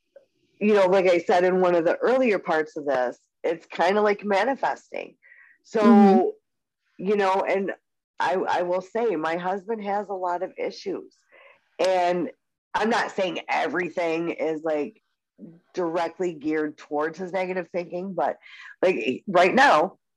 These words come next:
Speaker 1: he is in physical therapy. Like, at this particular moment,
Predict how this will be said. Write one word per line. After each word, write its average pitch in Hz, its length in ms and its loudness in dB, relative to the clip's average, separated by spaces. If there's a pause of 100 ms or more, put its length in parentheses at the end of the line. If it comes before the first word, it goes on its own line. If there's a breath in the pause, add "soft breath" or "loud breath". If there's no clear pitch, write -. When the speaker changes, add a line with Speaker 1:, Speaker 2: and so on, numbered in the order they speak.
(120)
Speaker 1:
he 139 200 0
is 143 120 2
in 185 100 2
physical 180 340 -2
therapy. 247 460 -2 (920)
Like, 147 360 -2
at 156 280 0
this 170 200 0
particular 190 420 0
moment, 156 400 0